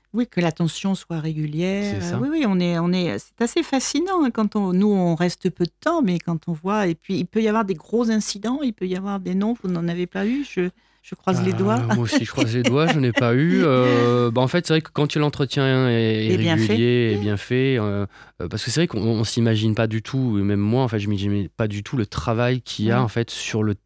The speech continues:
Speaker 2: tissu.
Speaker 1: Mm.
Speaker 2: Euh, un tisserand, en fait, a plusieurs métiers en un, c'est-à-dire qu'en fait, il va faire, euh, bah, du nou-, du, du tissage, du nouage, c'est quand il faut
Speaker 1: Mm.
Speaker 2: re-, ch-, faut renouer les fils. Euh, il y a toute la gestion de stock qui est à côté.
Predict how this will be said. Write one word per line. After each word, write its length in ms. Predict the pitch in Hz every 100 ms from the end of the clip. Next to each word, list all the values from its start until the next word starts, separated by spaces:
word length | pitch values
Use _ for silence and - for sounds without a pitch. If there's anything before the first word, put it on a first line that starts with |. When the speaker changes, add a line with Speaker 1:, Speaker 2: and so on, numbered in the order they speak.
| _
Speaker 2:
tissu. 480 | - 110 - 98 - _ -
Speaker 1:
Mm. 180 | 180 180 -
Speaker 2:
Euh, 480 | 90 95 95 90 90
un 100 | 104
tisserand, 640 | 104 107 - 123 127 135 113
en 140 | 98
fait, 320 | - 123 - -
a 100 | 104
plusieurs 440 | - 120 110 131
métiers 300 | 117 104 -
en 140 | 101 107
un, 160 | 127
c'est-à-dire 340 | - 92 92 -
qu'en 220 | 95 90
fait, 240 | - -
il 40 | 90
va 60 |
faire, 260 | 87 95 90 - - - _ -
euh, 160 | 95 104
bah, 160 | 87 101
du 1120 | 92 98 98 101 90 90 98 104 101 101 110
nou-, 160 | 107 101
du, 200 | 101 98
du 180 | 104 98
tissage, 580 | 98 - 117 143 127
du 180 | 110 110
nouage, 460 | 110 110 131 139 95 -
c'est 240 | _ - -
quand 300 | 98 92 -
il 40 | 165
faut 0 |
Speaker 1:
Mm. 300 | 180 98 101
Speaker 2:
re-, 20 |
ch-, 220 | - 104
faut 180 | 98 -
renouer 340 | 95 101 101 98
les 100 | 98
fils. 260 | - 165 135 - - - - - _ 101
Euh, 800 | 101 101 98 98 98 98 98 101
il 60 |
y 60 | 101
a 40 |
toute 260 | - 101 -
la 60 |
gestion 360 | 98 98 - 104
de 100 | 101
stock 240 | - 110
qui 160 | 107 -
est 40 |
à 60 | 98
côté. 520 | - 95 127 135 143